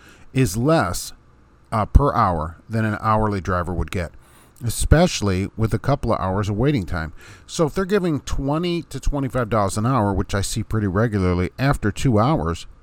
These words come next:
you know, so in four hours, you get forty dollars. <laughs> I mean, okay, that's ten dollars an hour. Believe me, there are no local drivers getting ten dollars an hour delivering loads.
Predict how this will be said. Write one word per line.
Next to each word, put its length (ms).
you 60
know, 100
so 220
in 60
four 300
hours, 420
you 200
get 160
forty 420
dollars. 560
<laughs> 100
I 260
mean, 460
okay, 360
that's 280
ten 240
dollars 280
an 60
hour. 300
Believe 200
me, 80
there 140
are 40
no 160
local 380
drivers 320
getting 220
ten 260
dollars 320
an 80
hour 260
delivering 420
loads. 380